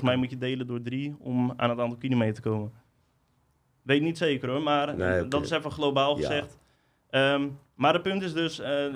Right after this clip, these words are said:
Speaker 2: dus dat, zeg maar, de koepel hoort bij het platte aarde model. Dus het is een cirkel,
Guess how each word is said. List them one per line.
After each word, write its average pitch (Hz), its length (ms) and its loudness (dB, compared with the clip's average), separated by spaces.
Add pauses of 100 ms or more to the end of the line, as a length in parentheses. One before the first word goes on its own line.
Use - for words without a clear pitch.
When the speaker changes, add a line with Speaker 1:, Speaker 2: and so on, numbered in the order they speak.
(120)
Speaker 2:
dus 139 120 -6
dat, 156 200 -2
zeg 165 120 -2
maar, 151 180 2
de 156 60 -4
koepel 190 440 -4
hoort 156 240 2
bij 147 120 4
het 147 80 0
platte 147 240 -2
aarde 139 240 2
model. 120 400 0
Dus 117 140 -4
het 117 80 -12
is 156 160 -4
een 160 80 -4
cirkel, 170 640 -2